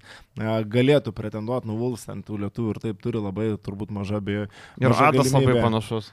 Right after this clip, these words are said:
Speaker 1: Taip, Adas Iškevičius, bet ta Beliausko savybė mest iš trijų taškų zonos, aišku, tai yra pora mačų, bet mane papirko. Ar aš, aš
Speaker 2: Labai lengva tave nupirkt.
Speaker 1: Labai lengva, bet, nu, žinai, jis visą karjerą, ta prasme, tai nėra, kad mes pirmą kartą pamatėm Lauryną Beliauską, mes jį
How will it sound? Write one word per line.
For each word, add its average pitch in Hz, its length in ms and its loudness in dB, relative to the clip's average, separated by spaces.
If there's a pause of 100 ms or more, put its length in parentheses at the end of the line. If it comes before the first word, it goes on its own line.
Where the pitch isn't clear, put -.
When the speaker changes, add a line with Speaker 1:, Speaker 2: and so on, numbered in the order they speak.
(120)
Speaker 1:
Taip, 127 340 2
Adas 120 340 -2
Iškevičius, 117 400 -6
bet 113 200 -2 (240)
ta 131 220 2
Beliausko 139 800 4
savybė 127 640 0
mest 131 400 -6
iš 131 140 -12
trijų 131 260 -8
taškų 127 320 -8
zonos, 127 300 -4
aišku, 127 260 -4
tai 120 140 -6
yra 127 100 -4
pora 127 260 -4
mačų, 120 320 -6
bet 127 160 -4
mane 120 320 -2
papirko. 135 640 2 (100)
Ar 101 280 -6
aš, 107 160 -8 (160)
aš 107 180 -14
Speaker 2:
Labai 147 320 6
lengva 113 360 4
tave 104 200 -2
nupirkt. 104 180 0
Speaker 1:
Labai 151 320 8
lengva, 147 320 4
bet, 180 180 2
nu, 214 120 6
žinai, 202 380 -2
jis 175 100 -4
visą 175 180 -2
karjerą, 175 380 2
ta 113 80 -10
prasme, 117 240 -10
tai 120 80 -8
nėra, 135 240 -4
kad 127 80 -8
mes 127 160 -10
pirmą 135 240 -4
kartą 117 240 -2
pamatėm 117 400 -6
Lauryną 117 320 0
Beliauską, 120 400 0
mes 98 220 -14
jį 107 80 -10